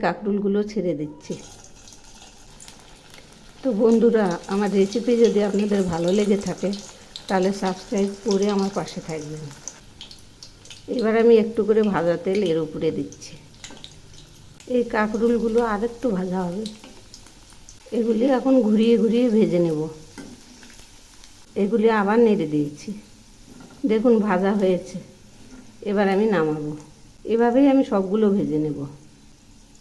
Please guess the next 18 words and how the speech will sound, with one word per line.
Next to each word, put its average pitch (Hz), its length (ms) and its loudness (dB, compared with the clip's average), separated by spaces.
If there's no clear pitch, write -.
এবার 233 180 0
আমি 277 200 6
ওই 233 100 6
তেলে 220 220 2
জিরে 208 300 2
ফোড়ন 165 240 -4
দিলাম, 135 240 -6
আর 214 80 -2
দিচ্ছি 214 340 -4
এক 185 160 -8
চামচ 202 320 0
জিরে 190 300 2
বাটা, - 260 0
এক 214 80 0
চামচ 233 300 4
আদা 185 260 0
বাটা, 185 260 -2
সেই 214 220 0